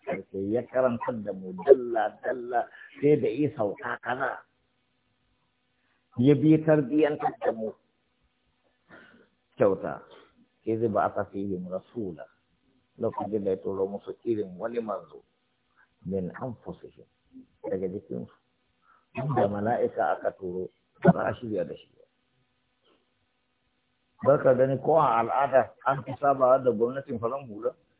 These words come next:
Ni aka turo soja ya muje za ta yi mahaukaci. Ka gan shi dai da yawa gwamnati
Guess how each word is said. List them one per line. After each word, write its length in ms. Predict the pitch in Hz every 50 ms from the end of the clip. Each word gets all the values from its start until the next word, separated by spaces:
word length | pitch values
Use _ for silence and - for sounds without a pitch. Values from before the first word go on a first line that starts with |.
| _ _ _ _ _ - 123
Ni 100 | 147 175
aka 220 | 190 185 180 175
turo 340 | 160 - 151 147 147 147 143
soja 280 | 117 139 147 147 135 135
ya 80 | 131 131
muje 260 | 131 135 131 123 127
za 140 | 120 131 127
ta 60 | - 123
yi 60 | 123
mahaukaci. 480 | - 143 120 104 _ - - _ _ _ _ _ _ _ _ _ _ _ _ _ _ _ _ _ _ _ _ _ _ _ _ _ _ _ _ _ _ _ _ _ _ _ - -
Ka 80 | - 151
gan 200 | 131 135 151 135
shi 80 | 107 123
dai 180 | 117 127 131 123
da 80 | 110 113
yawa 220 | 110 107 104 98
gwamnati 340 | 98 104 101 104 95 98 101